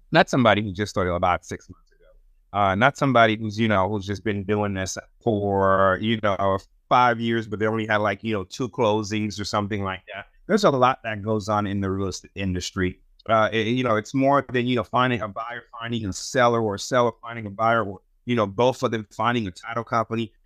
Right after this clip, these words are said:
There's a lot there. So you need, uh, you know, a real good realtor who's been in the business for a while and who has knowledge with first-time home buyers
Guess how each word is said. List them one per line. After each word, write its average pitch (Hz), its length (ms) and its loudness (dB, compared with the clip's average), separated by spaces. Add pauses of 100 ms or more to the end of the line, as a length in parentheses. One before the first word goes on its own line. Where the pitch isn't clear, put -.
(120)
There's 151 160 0
a 147 80 4
lot 107 320 0
there. 98 160 -6
So 110 160 -8
you 107 200 -4
need, 147 200 0 (120)
uh, 113 360 2
you 123 80 0
know, 110 160 0
a 110 160 0
real 143 260 0
good 139 240 -2
realtor 113 480 -2
who's 95 140 -10
been 123 160 0
in 131 80 0
the 120 80 0
business 107 360 -4
for 107 220 -2
a 101 60 0
while 90 240 2
and 92 160 -10 (100)
who - 160 -20 (300)
has 107 180 -10
knowledge 113 640 0 (220)
with 139 200 -2
first-time 113 520 0
home 107 240 0
buyers 92 420 0